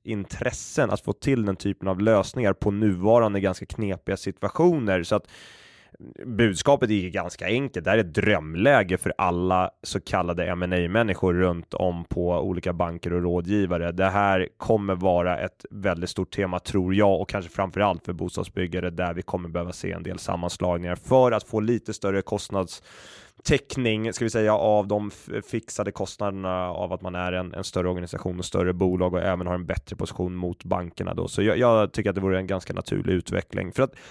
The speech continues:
det ska jag också vara noga med att säga, eftersom vi har sett rallyt på börsen och långräntor som faller, att långräntor faller, ja, det är positivt, men det löser inte alla de problemen och utmaningarna vi ser i svensk fastighetssektor.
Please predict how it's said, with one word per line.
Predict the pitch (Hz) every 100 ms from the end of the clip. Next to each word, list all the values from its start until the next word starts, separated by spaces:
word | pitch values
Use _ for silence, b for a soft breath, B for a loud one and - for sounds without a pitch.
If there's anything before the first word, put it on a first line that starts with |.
| B
det | 120 151
ska | 165
jag |
också | 165 147
vara | 127
noga | 131 127 135
med | 107
att |
säga, | - 127 123 135
eftersom | 101 104
vi |
har | 98
sett | - 127 117
rallyt | 104 123 113 101
på | 104
börsen | 95 147 - - 101
och |
långräntor | 101 101 101 95 95
som | 98
faller, | 151 139 98 98 B B
att | - 113
långräntor | 131 131 151 139
faller, | - 139 117 107
ja, | 110 127 127
det | 110
är |
positivt, | - 139 - 98 95 -
men | 101
det | 101
löser | 104 110 120 135 123 - 101 -
inte | 98 87 -
alla | - 95 90 90
de | 92 87 -
problemen | 98 90 117 143 139 110 95
och | 92 -
utmaningarna | 107 95 101 104 98 90
vi | 87
ser | - - 113 87
i | 92
svensk | 95 87 -
fastighetssektor. | 95 - 92 - 104 - - -